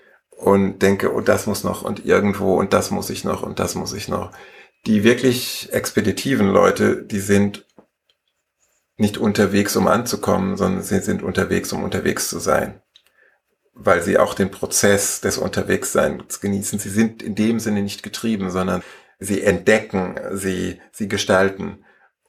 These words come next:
Und ich glaube, dass das so eine zutiefste Bestimmung von jedem Menschen ist. In, in unterschiedlichen Formen.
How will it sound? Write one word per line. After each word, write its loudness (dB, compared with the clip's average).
Und -2
ich -8
glaube, 6
dass 0
das 0
so 2
eine 2
zutiefste -6
Bestimmung -2
von -8
jedem -2
Menschen -4
ist. -10
In, -6
in -10
unterschiedlichen -2
Formen. 0